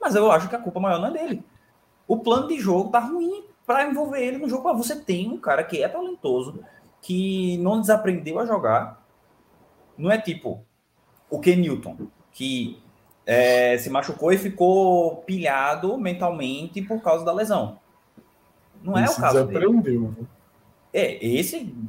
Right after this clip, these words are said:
Speaker 1: dá pra dizer que, que a lesão realmente afetou. Não é o caso do Odell. Agora você tem que ter um plano de jogo que saiba usar ele.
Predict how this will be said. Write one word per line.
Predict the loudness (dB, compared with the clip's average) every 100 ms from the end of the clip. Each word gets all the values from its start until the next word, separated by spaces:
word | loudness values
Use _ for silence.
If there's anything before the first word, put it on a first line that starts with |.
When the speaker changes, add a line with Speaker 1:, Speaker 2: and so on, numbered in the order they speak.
| -14 -18
Speaker 1:
dá | 2 2
pra | 4 0
dizer | 0 -4 -6
que, | -8 -10 -10
que | -8 2 4
a |
lesão | 4 2 0
realmente | -2 -4
afetou. | -6 -8 -2
Não | 0 2
é | 2
o |
caso | 0 -2 -2
do | -2
Odell. | 0 0 0 -2 -4
Agora | -4 -4
você | -6 -8
tem | -12
que | -6
ter | -6
um |
plano | -4 -6
de | -6
jogo | -4 -6
que | -6 -6
saiba | -4 -2 -2
usar | 0 0 0
ele. | -2 -2 -4